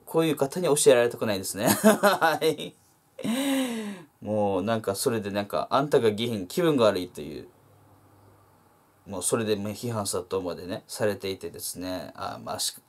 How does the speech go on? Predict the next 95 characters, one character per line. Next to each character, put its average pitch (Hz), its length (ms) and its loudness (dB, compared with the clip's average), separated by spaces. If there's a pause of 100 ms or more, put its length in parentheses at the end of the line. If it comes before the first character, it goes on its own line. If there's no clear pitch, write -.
(120)
批 - 160 0
判 120 80 2
殺 110 140 -2
到 135 180 -4
さ 165 100 4
れ 151 60 2
て - 80 -2
も 131 80 -2
仕 - 120 -2
方 170 220 4
が 151 100 2
な 139 100 0
い 139 80 2
な 143 140 2
っ 143 40 -2
て - 100 -10
い 113 40 -2
う - 20 -6
の 98 80 -2
は、 98 140 -4 (160)
や - 80 -4
っ - 80 -8
ぱ - 80 -2
あ - 20 0
り 101 60 -6
ま 107 120 -4
す - 140 -10
ね。 98 160 -10 (360)
は 87 200 -2
い。 80 160 -10 (520)
ご 123 200 4
め 170 60 8
ん - 20 8
な - 20 6
さ 175 140 6
い 143 60 4
ね。 110 80 -2
そ 254 180 4
の 262 80 6
瞬 220 340 4
間 185 320 4
は、 165 420 8 (100)
こ 214 120 6
の 214 100 6
動 196 260 10
画 208 120 8
に 151 100 2
あ 117 60 4
り 113 80 -2
ま 110 140 -4
せ 107 200 -2
ん。 95 140 -6
<laughs> - 40 -16
は 175 360 4
い。 147 60 0
ご 143 80 4
め 143 60 4
ん - 20 4
な 135 40 0
さ 123 100 0
い 107 60 -2
ね。 101 100 -6
こ 160 120 10
の 147 140 6 (160)
動 151 180 8
画 151 80 6
に 135 80 6
は 110 80 0
な 107 140 0
い 104 80 -2
の 92 100 -4
で。 85 240 -6 (540)
は 104 220 0
い。 78 120 -6
ま 117 120 -2
あ、 117 40 -2
見 120 180 -2
た 139 160 6
い 156 80 2
方 120 280 2
は、 92 160 4
ま 95 80 -2
あ、 95 40 -4
Twitter - 460 -2
か 156 60 -6
YouTube 117 580 -2
か 104 140 -2
に - 80 -10
上 110 140 -4
が 110 100 0
っ 107 60 -6
て - 120 -10
る 92 80 -10
の 87 140 -10
で、 87 260 -6